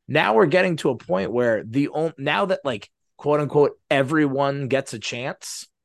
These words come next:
which is total horseshit. It makes people feel special. It's, it's, it's everyone gets a trophy.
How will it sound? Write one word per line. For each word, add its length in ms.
which 160
is 120
total 340
horseshit. 500
It 60
makes 200
people 240
feel 200
special. 480
It's, 180
it's, 180
it's 140
everyone 320
gets 200
a 40
trophy. 480